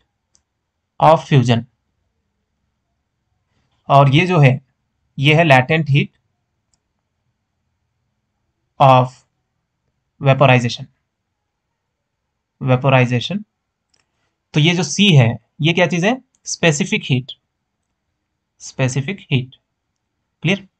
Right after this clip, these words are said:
तो यहाँ से अगर मैं देखूँ तो एम की value one है, सी की value वन होती है, डेल्टा टी कितना हुआ? ज़ीरो से हंड्रेड आए, मतलब change कितना आया? hundred। So it is hundred calorie। तो अब आप देखिए यहाँ पे, आपके पास आइस था zero degree Celsius पे, आपने इसको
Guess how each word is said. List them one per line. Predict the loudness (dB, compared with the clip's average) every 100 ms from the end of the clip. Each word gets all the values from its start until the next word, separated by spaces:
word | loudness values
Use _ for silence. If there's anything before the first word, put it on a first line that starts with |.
| _ _ -4
तो | 0
यहाँ | 2 2
से | 0
अगर | -4
मैं | -2 -2
देखूँ | 0 0
तो | 2
एम | 0 0
की | 0
value | 0 0
one | 0 0
है, | -2
सी | -4 -4
की | -2
value | 0 0
वन | 0
होती | 0 -2
है, | -4
डेल्टा | -2 -2 0 -2
टी | -2
कितना | -6 -2
हुआ? | 0 0 -4 _ _ -6
ज़ीरो | 2 2 2
से | 0
हंड्रेड | 2 2 2
आए, | 0
मतलब | -2 -6
change | -4 -6
कितना | -4 -2
आया? | -2 -2 0
hundred। | 0 0 -4 _ _ _ _ _ -8
So | 0
it | 0 0 -2
is | -4 -6 -6 0
hundred | 0 0 -4 _ _ _ _ -6
calorie। | -6 -8 _ _ _ _ _ _ _
तो | 2
अब | 4
आप | 4
देखिए | 2 2
यहाँ | -2
पे, | -4 -8 -14 _ -4
आपके | -2 -2
पास | -4 -4 -2
आइस | -2 -2 -2
था |
zero | 0 0
degree | 0 -2
Celsius | -2 -2 0 -2
पे, | -2 -2 -4 _ 0
आपने | 0 -2
इसको | -4 -2